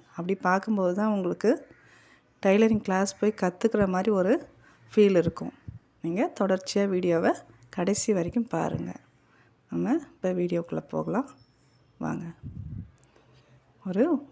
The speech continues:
உருட்டு பைப்பிங் வைக்கிறதுக்கு ஃபஸ்ட்டு பீஸ் எப்படி வைக்கணுன்றத பார்க்கலாம். பாருங்க, கிராஸ் பீஸில் தான் வைக்கணும். எப்படி கண்டுபிடிக்கணும்னா, இப்படி பீஸை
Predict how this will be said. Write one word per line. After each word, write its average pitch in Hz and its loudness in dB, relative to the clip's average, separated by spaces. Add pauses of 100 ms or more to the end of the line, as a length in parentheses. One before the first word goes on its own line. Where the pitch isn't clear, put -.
உருட்டு 226 4
பைப்பிங் 196 2
வைக்கிறதுக்கு 175 0 (540)
ஃபஸ்ட்டு - -2 (100)
பீஸ் 269 6 (100)
எப்படி 196 2
வைக்கணுன்றத 185 -2 (580)
பார்க்கலாம். 165 -4 (880)
பாருங்க, 185 0
கிராஸ் 214 4
பீஸில் 180 0
தான் 202 0
வைக்கணும். - -6 (800)
எப்படி 254 2 (100)
கண்டுபிடிக்கணும்னா, 190 2
இப்படி 202 0 (580)
பீஸை 247 4